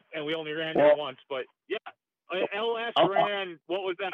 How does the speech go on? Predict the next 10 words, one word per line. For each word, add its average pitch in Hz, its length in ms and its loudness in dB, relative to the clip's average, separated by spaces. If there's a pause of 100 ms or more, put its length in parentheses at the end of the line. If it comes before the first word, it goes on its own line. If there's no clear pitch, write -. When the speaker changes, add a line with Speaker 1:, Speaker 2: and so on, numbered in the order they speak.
(120)
Speaker 1:
World, 196 380 0
World 202 320 0
of 185 80 -6
Outlaw 196 480 -2
late 185 300 -2
model 202 360 -2
lap 180 300 -6
times 208 300 -8
around 226 300 -4
there? 254 220 -8